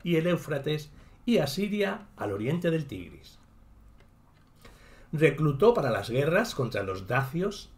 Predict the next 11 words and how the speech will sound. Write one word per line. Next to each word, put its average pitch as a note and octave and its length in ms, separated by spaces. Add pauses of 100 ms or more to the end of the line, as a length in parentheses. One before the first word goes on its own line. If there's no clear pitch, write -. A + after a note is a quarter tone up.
del G2 180
ciento B2 380
uno A#2+ 200
al F#2+ 80
ciento C3+ 320
seis, C#3 340 (240)
múltiples A3 500
unidades C3+ 460
auxiliares C#3+ 640
de B2 60
hispanos. - 680